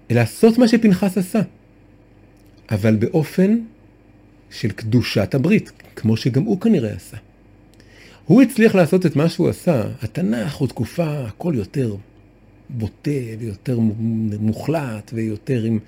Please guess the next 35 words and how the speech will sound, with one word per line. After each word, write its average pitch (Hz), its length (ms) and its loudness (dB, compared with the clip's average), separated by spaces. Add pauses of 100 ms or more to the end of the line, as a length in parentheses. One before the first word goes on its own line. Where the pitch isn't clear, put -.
(200)
שפיכות - 400 -2
דמים, 139 500 4
והכל 233 360 -2
זה 190 60 0
ככה. 180 320 -4 (760)
וכבר 208 260 4
אצל 220 160 4
חז"ל 156 440 4
זה 127 100 0
נורא 107 200 2
מתעדן, 104 580 -2
וזה 180 180 2
עוד 226 120 2
יותר 233 160 4
מתעדן 220 400 6
ככל 185 280 -4
שהדור 185 320 2
שלנו 170 360 2
נהיה, 165 380 0 (800)
נ-, 156 380 2
נהיה 160 220 4
עדין 196 220 4
יותר, 240 200 2
נהיה 117 140 2
בוגר 139 360 4
יותר. 143 280 -2 (520)
אז 113 100 -2
זה 123 80 4
רק 127 240 0
אומר 110 240 0
שהעבודה 110 500 -2
נהיית 131 260 0
יותר 113 260 -4
ויותר 123 300 -2
עדינה. 165 280 0